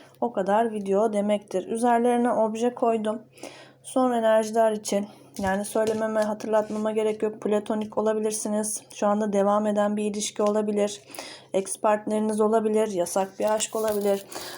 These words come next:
Sonuç olarak herhangi aklınızdaki tek bir kişiye niyetlenip ona yönelik düşünmek arkadaşlar. Birine kolye koydum. Ee, diğerine ise uğur böceğini koydum. Gördüğünüz gibi arkadaşlar.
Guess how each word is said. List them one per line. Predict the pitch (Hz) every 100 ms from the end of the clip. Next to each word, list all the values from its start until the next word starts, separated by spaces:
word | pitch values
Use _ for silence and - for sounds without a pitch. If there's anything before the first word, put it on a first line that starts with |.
| -
Sonuç | - 254 247
olarak | 226 196 214 226
herhangi | - 226 214 240 233 196 202 214 - -
aklınızdaki | 208 208 220 202 180 - 240 254 -
tek | 233 226 -
bir | 208
kişiye | - 196 202 202
niyetlenip | 214 190 - 180 202 - - _ _ _ _ _ _ - -
ona | 214 196 190 - - - - - -
yönelik | 220 185 180 233 -
düşünmek | 214 220 196 220 190
arkadaşlar. | 185 214 196 190 - 165 185
Birine | 220 247 254 240
kolye | 247 254 262
koydum. | 262 262 247 233 262 - - - - - - -
Ee, | 196 190 196 196 196 208
diğerine | 254 262 240 226 214
ise | - 262 277 - - - - - -
uğur | 247 247
böceğini | 220 202 214 214
koydum. | 220 208 196 208
Gördüğünüz | 247 202 202 196 196 196
gibi | 185 180
arkadaşlar. | 175 185 180 - 220 262